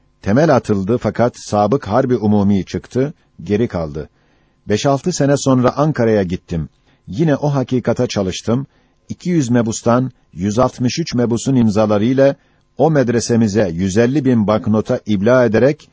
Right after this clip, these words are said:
o tahsisat kabul edildi. Fakat binler teessüf,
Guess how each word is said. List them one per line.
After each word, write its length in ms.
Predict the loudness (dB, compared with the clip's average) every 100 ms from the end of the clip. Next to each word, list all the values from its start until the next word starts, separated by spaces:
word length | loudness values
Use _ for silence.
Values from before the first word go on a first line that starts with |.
| _ _ _
o 120 | -2 0
tahsisat 640 | -2 -2 -4 -4 -4 -4
kabul 280 | -2 0 0
edildi. 420 | -2 -4 -6 -8 _ _ _ _ _ _
Fakat 340 | -2 -2 -2
binler 380 | 2 4 4 4
teessüf, 560 | 2 0 -2 -4 -6